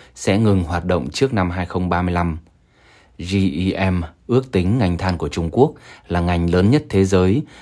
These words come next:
hiện sử dụng hơn một phẩy năm triệu lao động. Trong số một triệu việc làm bị mất trên toàn cầu vào năm hai không năm mươi, hơn hai trăm bốn mươi nghìn việc làm chỉ riêng ở tỉnh Sơn Tây, Trung Quốc. Ngành than của Trung Quốc đã trải qua nhiều làn sóng tái cơ cấu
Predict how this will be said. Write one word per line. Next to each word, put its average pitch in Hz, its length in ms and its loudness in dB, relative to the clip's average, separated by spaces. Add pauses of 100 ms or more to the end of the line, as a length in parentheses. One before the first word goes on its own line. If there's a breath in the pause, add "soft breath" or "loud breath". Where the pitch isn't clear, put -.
hiện 101 220 2
sử 90 220 -2
dụng 87 200 2
hơn 98 240 0
một 90 100 2
phẩy 85 140 -4
năm 107 140 2
triệu 95 200 0
lao 90 160 0
động. 87 200 2 (440 loud breath)
Trong 104 160 2
số 95 160 0
một 104 180 2
triệu 78 220 2
việc 90 240 -4
làm 85 260 -2
bị 85 120 -2
mất 123 260 0
trên 98 200 0
toàn 87 220 -2
cầu 87 200 0
vào 85 100 -2
năm 90 120 -2
hai 95 160 -2
không 95 180 -2
năm 92 160 2
mươi, 95 280 4 (320 loud breath)
hơn 98 220 2
hai 92 180 0
trăm 95 220 -2
bốn 101 160 2
mươi 139 100 2
nghìn 98 200 2
việc 82 180 -2
làm 78 280 -2
chỉ 78 200 -8
riêng 98 280 2
ở 82 60 0
tỉnh 78 240 -4
Sơn 92 300 0
Tây, 87 300 -2
Trung 85 220 -2
Quốc. - 240 2 (800 soft breath)
Ngành 98 180 2
than 104 240 0
của 95 100 -4
Trung 92 220 -2
Quốc 151 240 4 (320 loud breath)
đã 90 320 2
trải 87 220 0
qua 90 200 0
nhiều 95 260 2
làn 87 200 0
sóng 95 380 -2
tái 95 180 -2
cơ 110 180 2
cấu 95 380 2